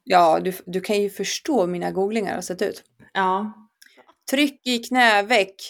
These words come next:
Speaker 1: blåsvullen vrist." Man bara, "Okej, vad ska Google hitta på det då, Linda?"
Speaker 2: Ja, men det är roligt också att din syster var så här,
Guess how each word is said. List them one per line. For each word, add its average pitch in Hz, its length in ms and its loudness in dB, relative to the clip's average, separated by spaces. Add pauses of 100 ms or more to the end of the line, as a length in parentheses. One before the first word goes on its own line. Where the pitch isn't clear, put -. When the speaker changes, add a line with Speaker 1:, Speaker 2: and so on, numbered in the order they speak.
(280)
Speaker 1:
blåsvullen 214 760 0
vrist." - 640 -2
Man 208 160 2
bara, 196 140 4 (480)
"Okej, 190 520 -2 (440)
vad 202 200 2
ska 202 160 -2
Google 196 420 0
hitta 190 220 -2
på 190 140 -2
det 190 180 0
då, - 120 -4
Linda?" - 300 -10 (320)
Speaker 2:
Ja, 202 360 2 (340)
men 220 140 6
det 233 60 8
är 240 40 8
roligt 254 280 4
också 190 200 -2
att 175 100 -2
din 170 160 4
syster 202 360 0
var 147 120 2
så 156 120 -4
här, 143 160 0